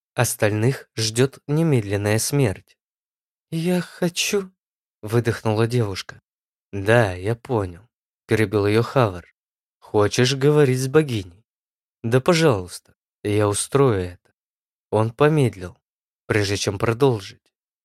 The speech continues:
«А ты будешь проводить жертвоприношение?» «Нет!» Девушка вскрикнула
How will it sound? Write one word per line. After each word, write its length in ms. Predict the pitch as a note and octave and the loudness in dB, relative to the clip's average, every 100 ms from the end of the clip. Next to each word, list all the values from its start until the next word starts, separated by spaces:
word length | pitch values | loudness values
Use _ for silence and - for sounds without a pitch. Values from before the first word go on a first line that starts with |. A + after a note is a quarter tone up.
| _ _ | _ _
«А 180 | G2 F#2+ | -2 -2
ты 300 | - G2+ G#2 | -2 -4 -4
будешь 480 | G#2+ A2+ A2+ B2 - | -2 0 0 -2 0
проводить 540 | C#3 D3 D3 A2 F#2+ | 2 4 4 2 -4
жертвоприношение?» 1300 | - G#2 G2 G2 G2 - G#2+ A2+ - D3 A#2 F2 F2 _ _ _ _ _ _ _ | 0 0 -2 -6 -8 -4 0 0 0 0 -2 -4 -14 _ _ _ _ _ _ _
«Нет!» 480 | G3+ A3+ F3 - - _ _ _ - | 2 4 4 2 -12 _ _ _ -4
Девушка 440 | A2+ A2 - A#2 | 2 2 0 -4
вскрикнула 640 | - E3+ D3+ - G2 F2 | -2 -2 -2 -4 -10 -10